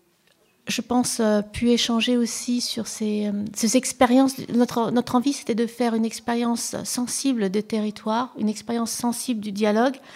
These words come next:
et, euh, avoir un beau moment de convivialité en même temps. Euh, qu'on puisse être heureux de se retrouver ensemble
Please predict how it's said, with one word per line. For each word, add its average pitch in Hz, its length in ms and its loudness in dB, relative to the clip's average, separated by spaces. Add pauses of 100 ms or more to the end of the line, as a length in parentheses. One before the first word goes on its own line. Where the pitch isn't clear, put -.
(480)
et, 254 180 8
euh, 247 60 8
avoir 220 400 2
un 220 100 4
beau 214 180 2
moment 247 260 4
de 247 60 -4
convivialité 233 840 0
en 214 80 -2
même 208 180 0
temps. 208 180 -6 (520)
Euh, 202 160 0
qu'on 202 160 -4
puisse 214 240 -4
être 208 260 -2
heureux 247 140 2
de 247 100 0
se - 100 -6
retrouver 240 400 -2
ensemble 240 460 -2